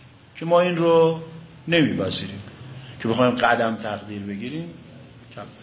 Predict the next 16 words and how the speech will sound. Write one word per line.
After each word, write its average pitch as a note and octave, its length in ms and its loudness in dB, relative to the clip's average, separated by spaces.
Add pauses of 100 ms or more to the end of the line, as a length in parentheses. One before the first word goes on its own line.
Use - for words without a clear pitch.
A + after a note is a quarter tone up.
(360)
این B3+ 220 2
واو، A#3+ 240 6
واو A#3 140 6
عاطفه C#3+ 640 0
است. - 280 -10 (1500)
کی C#4 360 10
ما D4 180 6
هلاک C4 400 4
کردیم B3 340 -2
امتهای A3+ 500 -2
گذشته G#3+ 520 -6
رو؟ G3+ 220 -8 (1000)
موقعی E3+ 380 2
که F3 140 0
ظلم D3+ 420 4
کردن. F3+ 580 2